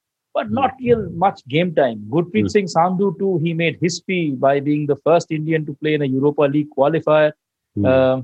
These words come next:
Speaker 1: he was the first Indian to really sign for a top-tier club when he joined Stabæk in two thousand fourteen. But again,
Speaker 2: Hmm.
Speaker 1: there was, he too did not have much of game time, and he was there, but, you know, it was more of a learning experience, that kind of thing.
Speaker 2: Hmm.
Speaker 1: And that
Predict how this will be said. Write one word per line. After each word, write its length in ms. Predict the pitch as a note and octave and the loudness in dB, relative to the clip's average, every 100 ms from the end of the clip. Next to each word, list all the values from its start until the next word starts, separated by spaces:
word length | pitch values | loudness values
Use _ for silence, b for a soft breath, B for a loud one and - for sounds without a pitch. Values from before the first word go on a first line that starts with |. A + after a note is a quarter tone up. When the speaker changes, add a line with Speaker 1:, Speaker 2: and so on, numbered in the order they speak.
| - | -4
Speaker 1:
he 60 | C#3+ | 0
was 160 | D3 | 0
the 100 | C#3+ | 0
first 360 | - F3+ G3+ F#3+ | 2 4 4 0
Indian 340 | F3+ G3 F#3+ | 0 0 0
to 60 | F3+ | 0
really 220 | F3 F3+ | 0 -2
sign 360 | - C#3 F3 E3+ | 0 0 0 2
for 140 | E3+ | 0
a 100 | - | 2
top-tier 460 | D#3+ E3 - E3 D3+ | 0 0 0 0 2
club 280 | D3 E3 C#3+ | 2 2 2
when 140 | C#3+ | -2
he 60 | C3+ | -2
joined 280 | B2+ C#3+ C#3+ | 0 0 -2
Stabæk 440 | - C3+ D3+ D3 _ _ _ _ - | 0 2 2 0 _ _ _ _ -4
in 140 | D3+ | -2
two 120 | D3+ | 0
thousand 340 | D#3+ D3+ D#3 C#3+ | 2 2 0 -2
fourteen. 360 | D#3+ D#3 F#3 | -2 -2 -6
But 140 | G3+ B3 G3 | -6 -6 -4
again, 380 | G3 B3+ C4 - _ _ _ | 2 2 0 -12 _ _ _
Speaker 2:
Hmm. 240 | A#2 A2 G#2 | 0 2 2
Speaker 1:
there 100 | B3+ | 2
was, 280 | B3+ - - _ _ _ _ - | 2 0 -14 _ _ _ _ 0
he 140 | B3+ B3+ | 0 2
too 200 | C#4 G#3+ | 0 2
did 140 | A3 | 0
not 200 | G#3 G#3 | 0 0
have 160 | G3 E3+ | 0 2
much 220 | D#3 E3 | 0 0
of 160 | D#3+ A#2+ | -4 0
game 260 | D#3 E3+ | 0 2
time, 220 | E3 D3+ | 0 0
and 100 | D3+ | 0
he 60 | E3+ | 2
was 140 | G3+ B2 | 0 0
there, 400 | E3 G3+ F#3+ C#3 | 2 4 4 2
but, 280 | B2+ D#3 D3+ | 2 0 0
you 60 | D3+ | -4
know, 60 | |
it 100 | D3+ | -4
was 160 | D3+ C#3 | -2 -2
more 200 | D3 D#3+ | 0 0
of 100 | D#3 | 0
a 60 | C3 | 2
learning 360 | D3 E3 D#3+ | 2 2 0
experience, 540 | D#3 - E3 D#3+ D#3 C#3+ | -6 -6 -4 0 0 -2
that 140 | C3+ _ | -6 _
kind 220 | C3+ C#3 | 0 2
of 100 | C#3 - | -2 0
thing. 260 | D#3+ A2+ - _ _ - | -2 -2 -8 _ _ -2
Speaker 2:
Hmm. 120 | G2+ | 2
Speaker 1:
And 200 | G3 D#3+ | 2 2
that 240 | D3 C4 | 0 0